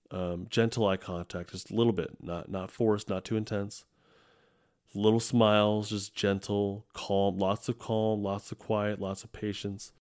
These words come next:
These things can kinda help someone come out. Basically, it's, you know, the, the nervous system, the, has to feel like it's in a safe environment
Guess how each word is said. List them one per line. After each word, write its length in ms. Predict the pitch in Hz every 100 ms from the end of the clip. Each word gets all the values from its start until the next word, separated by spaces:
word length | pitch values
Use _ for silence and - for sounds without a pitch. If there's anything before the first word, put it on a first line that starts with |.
| _ _ _ _ _ -
These 240 | 123 120 -
things 300 | 123 117 -
can 180 | 127
kinda 240 | 117 110 107
help 240 | 107 101
someone 300 | - 107 98
come 240 | - 101 101
out. 160 | 90
Basically, 420 | 123 147 - 147
it's, 280 | 120 - -
you 100 | 117
know, 140 | 110 101
the, 140 | 90
the 220 | 69 101
nervous 360 | 104 110 127 123
system, 440 | 117 - 107 104
the, 260 | 98 95 - -
has 280 | - 113 117
to 120 | 139
feel 260 | - 110 107
like 180 | 98 -
it's 220 | - 101 104
in 80 | 98
a 40 |
safe 280 | - 92 92
environment 580 | 95 90 92 90 90